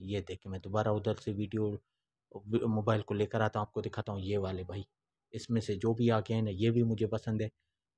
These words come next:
ये जो पिंक कलर का है, येलो कलर और ब्लैक के बराबर में, बाकी भी ये पड़े हुए हैं बहुत ज़्यादा। एक छोटी सी वीडियो है, ज़्यादा बड़ी नहीं है।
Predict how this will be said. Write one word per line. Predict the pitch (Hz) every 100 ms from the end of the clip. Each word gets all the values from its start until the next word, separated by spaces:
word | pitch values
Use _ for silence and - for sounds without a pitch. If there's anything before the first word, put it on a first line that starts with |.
| _ 117
ये |
जो | 117 107
पिंक | 120 117 120
कलर | 113 110
का | 107 113
है, | 104 - _ _ _ _ _ _ _ _ _ _ _ _ _ _ _ _ _ _ _
येलो | 110 110 107
कलर | 107 107 104
और | 101
ब्लैक | 107 107 -
के | 107 104 _ _ -
बराबर | 104 104 104 104
में, | 104 - _ _ _ _ _ 101
बाकी | 101 131 135
भी | 123
ये | 131 135
पड़े | 131 135
हुए | 131 131
हैं | 120
बहुत | 127 123
ज़्यादा। | 113 113 113 113 _ _ _ _ _ _ _ _ _ _ _ _ _ _ _ _ _ _ _ _ _ _ -
एक | 104 -
छोटी | 120 120
सी | 131 123
वीडियो | 120 117 127 123
है, | 120 - _ _ _ _ -
ज़्यादा | 113 113
बड़ी | 107 110 110
नहीं | 101 107 131
है। | 127